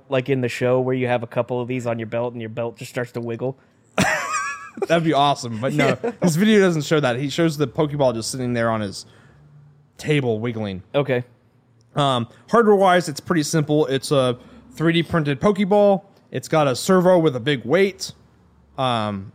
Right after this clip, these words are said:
Speaker 2: and so when the servo moves, it makes it, you know, wiggle around.
Speaker 1: Yeah.
Speaker 2: And then, uh, and then it uses a, uh, uh,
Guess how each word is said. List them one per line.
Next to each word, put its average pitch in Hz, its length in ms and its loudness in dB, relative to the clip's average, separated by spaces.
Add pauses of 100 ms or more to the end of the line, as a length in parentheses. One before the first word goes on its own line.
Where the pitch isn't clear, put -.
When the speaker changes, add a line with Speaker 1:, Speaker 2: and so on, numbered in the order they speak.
Speaker 2:
and 139 120 -6
so 151 120 0
when 131 160 -2
the 113 60 -6
servo 160 280 2
moves, 151 380 2
it 120 80 -6
makes 135 200 -4
it, 110 120 -12 (100)
you 117 80 -6
know, 107 200 -6 (640)
wiggle 139 280 0
around. 151 540 0
Speaker 1:
Yeah. 139 260 -2 (440)
Speaker 2:
And 139 200 0
then, 147 280 2
uh, 135 420 2
and 143 120 -2
then 156 140 0
it 143 60 -8
uses 156 360 -2
a, 143 180 2
uh, 123 180 0 (360)
uh, 113 380 -8